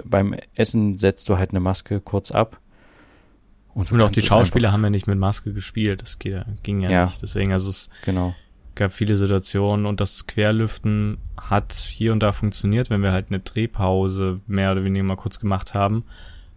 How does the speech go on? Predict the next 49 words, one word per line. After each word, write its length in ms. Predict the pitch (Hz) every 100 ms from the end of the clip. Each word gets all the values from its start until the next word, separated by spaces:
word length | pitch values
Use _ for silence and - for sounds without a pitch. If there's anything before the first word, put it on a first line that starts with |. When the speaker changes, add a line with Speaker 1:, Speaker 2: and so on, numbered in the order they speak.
| - - -
Speaker 2:
Das 360 | 107 110 -
war 140 | 113 101
hauptsächlich, 480 | 117 - 113 110 104
weil 120 | 104
wir 60 | 107
diese 220 | 101 98
Kerzen 480 | 107 113 139 110 98
auf 160 | 95
der 180 | - 98
Torte 400 | - 110 127 110
angezündet 640 | 95 95 92 - 98 92 95
haben 300 | 92 92 101
und 140 | 95
dann 120 | 92
hieß 120 | 95 95
es 140 | -
immer, 160 | 98 95
„Kerzen 280 | 113 -
brennen, 220 | 120 120 120
Kerzen 240 | 113 113
brennen“, 220 | 110 120
weil 80 | 113
die 80 | 101
unglaublich 400 | 110 110 110 104
schnell 180 | - 101
runterging 520 | 107 113 107 107 110
und 140 | 110
dann, 120 | 95 95
okay, 260 | 110 120 113
schnell 240 | 120 113
alles 340 | 101 107 107
auf 160 | 107 101
Anfang 360 | 107 110 113 107
und 120 | 98
bla 180 | 107 107
und 260 | 101 -
go 200 | - 120
und 160 | 127 98
los. 340 | 110 147 - - - - - - -
Und 80 | 104
dann, 240 | 104 101
äh, 160 | 98 104
Kerzen 400 | - 113 110 110
ganz 140 | 104
schnell 120 | 101
ausgepustet, 540 | 110 - 123 135 - 113
die 80 | 104
haben 220 | 101 98
wahnsinnigen 640 | 101 113 110 107 104 104